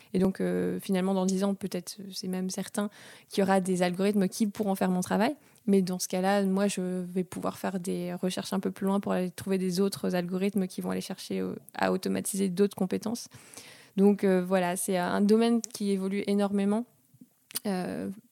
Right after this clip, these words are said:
dans, dans des sens un peu, euh, un peu divers. Euh, enfin, entre, euh, voilà, être plus fin,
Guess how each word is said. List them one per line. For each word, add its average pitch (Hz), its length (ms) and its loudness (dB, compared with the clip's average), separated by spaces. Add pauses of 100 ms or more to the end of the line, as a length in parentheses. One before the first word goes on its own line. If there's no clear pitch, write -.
(120)
dans, 180 320 0
dans 180 160 -2
des 185 100 0
sens 196 300 0
un 185 80 2
peu, 214 160 -2
euh, 180 400 0 (760)
un 202 140 4
peu 269 160 4
divers. 196 380 2 (120)
Euh, 185 300 0
enfin, 180 220 -4
entre, 180 340 -2
euh, 180 260 4
voilà, 180 380 -2 (160)
être 190 280 0
plus 202 300 -4
fin, 214 460 2